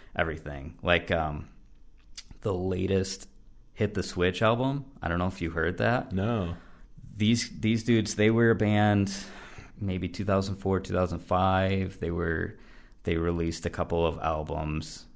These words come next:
Speaker 1: um, and didn't really do anything after, like, two thousand eight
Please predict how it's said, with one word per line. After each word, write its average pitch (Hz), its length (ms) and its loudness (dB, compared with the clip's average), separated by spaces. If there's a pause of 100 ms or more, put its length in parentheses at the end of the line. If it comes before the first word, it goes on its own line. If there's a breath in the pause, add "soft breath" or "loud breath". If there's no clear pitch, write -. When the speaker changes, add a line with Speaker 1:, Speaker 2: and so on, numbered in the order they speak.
(260)
Speaker 1:
um, 71 640 -6
and 78 180 -8
didn't 80 260 -6
really 78 220 -6
do 78 180 -6
anything 73 640 -8
after, 73 360 -8
like, 71 200 -8
two - 100 -10
thousand 76 340 -6
eight 78 380 -8